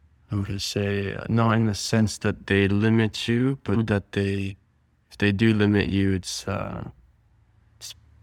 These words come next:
Speaker 1: it's beneficial. If anything, basically, it's the idea that within a vision you have,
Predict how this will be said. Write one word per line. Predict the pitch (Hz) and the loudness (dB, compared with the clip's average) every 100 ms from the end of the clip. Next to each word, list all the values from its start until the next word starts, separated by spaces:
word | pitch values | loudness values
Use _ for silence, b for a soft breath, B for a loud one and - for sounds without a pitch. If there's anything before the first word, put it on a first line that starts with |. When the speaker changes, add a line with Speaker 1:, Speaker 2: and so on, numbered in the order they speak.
| _ _ _ _ _ _ _ _ _ _ - | _ _ _ _ _ _ _ _ _ _ -12
Speaker 1:
it's | 92 - | -10 -2
beneficial. | 123 117 - 110 - - | 2 2 0 -6 -4 -2
If | 113 | 0
anything, | 151 151 - - - 82 | 2 0 -2 -10 -16 -4
basically, | 131 127 117 107 104 101 101 _ _ _ _ _ _ _ - - - | -2 -2 -4 -4 -4 -4 -6 _ _ _ _ _ _ _ -20 -18 -6
it's | 95 - | -4 -2
the | - 107 | 2 4
idea | 101 92 113 110 101 | 4 4 6 6 4
that | 95 98 92 87 _ _ _ _ - | 4 2 2 -2 _ _ _ _ -2
within | 104 110 104 | 2 4 2
a | |
vision | 95 104 98 101 | 2 0 0 0
you | 98 | 0
have, | 95 107 117 123 123 | 0 0 0 -2 -6